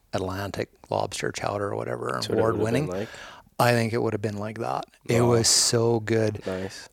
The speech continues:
Speaker 1: One of the key ingredients I thought that, 'cause I modified the, uh, the chowder recipe, uh, was last winter I smoked some perch,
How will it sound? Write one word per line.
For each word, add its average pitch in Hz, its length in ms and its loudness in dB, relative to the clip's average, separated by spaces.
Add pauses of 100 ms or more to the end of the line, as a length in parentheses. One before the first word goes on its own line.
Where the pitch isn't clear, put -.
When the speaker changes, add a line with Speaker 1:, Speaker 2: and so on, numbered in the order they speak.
(140)
Speaker 1:
One 117 340 2
of 135 80 4
the 131 80 6
key 123 320 2
ingredients 113 680 4
I 107 80 4
thought 107 340 0
that, 110 120 -2 (540)
'cause 110 180 -2
I 104 100 0
modified 104 680 -2
the, 101 200 -6
uh, 101 140 -6
the 104 120 -6
chowder 113 360 0
recipe, - 560 -4 (560)
uh, - 460 -4 (460)
was 104 280 0
last 110 380 4
winter 113 520 0 (360)
I 101 240 0
smoked - 720 0
some 120 200 0
perch, - 400 -4